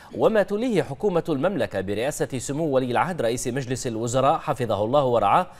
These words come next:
من أهمية لتقديم سبل الدعم والمساندة وتوفير الإمكانيات اللازمة لاستقطاب مثل هذه الفعاليات بهدف تعزيز التعاون مع مختلف الجهات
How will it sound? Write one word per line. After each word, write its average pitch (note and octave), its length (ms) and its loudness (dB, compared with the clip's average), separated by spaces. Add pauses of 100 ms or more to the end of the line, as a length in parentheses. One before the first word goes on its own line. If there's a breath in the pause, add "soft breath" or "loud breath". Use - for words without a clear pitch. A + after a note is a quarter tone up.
(300 loud breath)
من F3 180 2
أهمية F#3+ 440 0
لتقديم D3+ 680 0
سبل E3 340 0
الدعم D#3+ 460 0
والمساندة F3+ 800 0 (300 loud breath)
وتوفير A2+ 480 0
الإمكانيات D#3+ 680 0
اللازمة D3 500 0
لاستقطاب D#3 540 -2
مثل E3+ 300 -4
هذه F#3 320 -2
الفعاليات A#2 600 2 (380 loud breath)
بهدف G#3 420 0
تعزيز D#3+ 460 0
التعاون E3 540 0
مع F#2+ 160 -2
مختلف D#3+ 440 -4
الجهات A#2+ 460 0